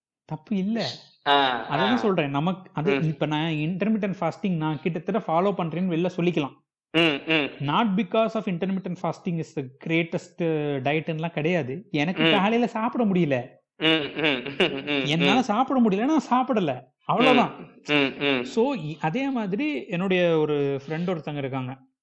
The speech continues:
Speaker 2: ம்.
Speaker 1: அவங்களுக்கு வந்துட்டு சாக்லேட் அப்படின்னு சொன்னோம்னா, அவங்க ஒரு பார், பத்து ரூபா பார்லாம் இல்ல.
Speaker 2: ம்.
Speaker 1: அந்த இருநூறு ரூபாய்க்கு பெருசா இருக்கும்ல,
Speaker 2: ம், ம்.
Speaker 1: அது வாங்கினாதான் அவங்க சாப்பிடுவாங்க.
Speaker 2: ம், ம், ம்,
Speaker 1: So,
Speaker 2: ம்.
Speaker 1: அப்படி இருக்கிறவங்க, அவங்க, அவர்கிட்ட போயிட்டு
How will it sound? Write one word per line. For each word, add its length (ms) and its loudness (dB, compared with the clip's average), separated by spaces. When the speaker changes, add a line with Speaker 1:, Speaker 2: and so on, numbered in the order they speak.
Speaker 2:
ம். 220 4
Speaker 1:
அவங்களுக்கு 480 0
வந்துட்டு 360 -4
சாக்லேட் 600 -2
அப்படின்னு 360 -4
சொன்னோம்னா, 500 -4
அவங்க 340 -2
ஒரு 260 4
பார், 220 2
பத்து 260 -2
ரூபா 280 4
பார்லாம் 240 -4
இல்ல. 280 -8
Speaker 2:
ம். 180 2
Speaker 1:
அந்த 140 2
இருநூறு 320 4
ரூபாய்க்கு 400 2
பெருசா 200 -2
இருக்கும்ல, 540 -4
Speaker 2:
ம், 480 2
ம். 280 0
Speaker 1:
அது 240 4
வாங்கினாதான் 420 2
அவங்க 160 2
சாப்பிடுவாங்க. 600 0
Speaker 2:
ம், 80 0
ம், 360 2
ம், 500 2
Speaker 1:
So, 180 2
Speaker 2:
ம். 80 -2
Speaker 1:
அப்படி 400 4
இருக்கிறவங்க, 440 2
அவங்க, 460 2
அவர்கிட்ட 520 0
போயிட்டு 320 -6